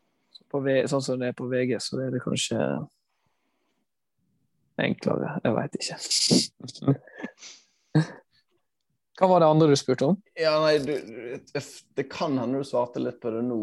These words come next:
Speaker 2: med tanke på at du vil høre
Speaker 1: Nei,
Speaker 2: det
Speaker 1: det var
Speaker 2: fra de,
Speaker 1: Twitter,
Speaker 2: de som
Speaker 1: var
Speaker 2: har
Speaker 1: ikke det?
Speaker 2: peiling, så har du <laughs>
Speaker 1: Ja, det, det blir feil å si da. Men det er jo på en måte han, jeg må jo forholde meg med, til treneren min da. Og jeg synes jo ikke alltid, eh,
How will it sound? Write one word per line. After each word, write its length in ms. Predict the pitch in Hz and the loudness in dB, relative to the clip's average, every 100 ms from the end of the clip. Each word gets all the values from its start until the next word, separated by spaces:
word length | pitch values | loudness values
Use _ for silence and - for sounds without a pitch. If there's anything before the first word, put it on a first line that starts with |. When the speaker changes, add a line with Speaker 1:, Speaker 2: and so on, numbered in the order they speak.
| 101 | -2
Speaker 2:
med 160 | 104 107 | -4 -6
tanke 300 | 113 - - | -8 -10 -6
på 140 | 110 95 | -2 -2
at 100 | - _ - | -4 _ -6
du 60 | 110 113 | -2 -2
vil 80 | 117 | 0
høre 220 | 113 113 | 2 4
Speaker 1:
Nei, 60 | 190 | 4
Speaker 2:
det 80 | 208 | 6
Speaker 1:
det 60 | |
var 80 | 214 | 4
Speaker 2:
fra 0 | |
de, 60 | - | 4
Speaker 1:
Twitter, 240 | 226 - | 2 2
Speaker 2:
de 80 | 139 | 2
som 140 | 143 151 | 4 4
Speaker 1:
var 20 | |
Speaker 2:
har 60 | 113 | 2
Speaker 1:
ikke 80 | 160 | 2
det? 120 | 120 | 2
Speaker 2:
peiling, 320 | 147 101 98 - | 2 0 -6 -14
så 220 | - 113 | -8 -2
har 100 | 101 | -2
du 60 | 107 - - 143 | -2 -4 -2 -2
<laughs> 320 | - - 180 | -2 -6 -6
Speaker 1:
Ja, 240 | 165 156 160 160 - - _ 180 | -2 0 0 0 -2 -8 _ 0
det, 140 | 190 170 | 2 2
det 100 | 196 165 | 0 -2
blir 140 | 160 | -2
feil 180 | 208 170 | -2 -2
å 80 | 147 | -4
si 140 | 156 143 | -6 -6
da. 80 | 147 _ _ _ _ _ - | -8 _ _ _ _ _ -2
Men 380 | - - - | -2 -4 -4
det 80 | 180 | 0
er 60 | 185 | 0
jo 80 | 156 | -2
på 60 | 151 | -6
en 60 | |
måte 180 | 151 180 | -8 -6
han, 180 | 170 175 151 143 143 | -4 -4 -6 -10 -6
jeg 240 | - 160 | 0 2
må 100 | 170 165 | 4 2
jo 40 | |
forholde 380 | 156 147 147 139 | 2 0 0 -2
meg 160 | 127 - | -8 -8
med, 180 | 127 - - | -8 -4 -4
til 140 | 135 | -2
treneren 420 | - 143 143 117 | 2 2 2 -2
min 120 | 107 139 | -4 -4
da. 100 | - _ _ _ _ _ _ _ - | -6 _ _ _ _ _ _ _ 0
Og 80 | 151 | 2
jeg 100 | 147 | 6
synes 220 | 175 151 | 6 4
jo 60 | 143 | 2
ikke 200 | 135 170 156 151 - - - - | 4 6 6 4 0 -6 -10 0
alltid, 480 | 160 147 _ 147 143 170 170 | 0 0 _ -4 -2 -2 -4
eh, 220 | 156 139 | -4 -6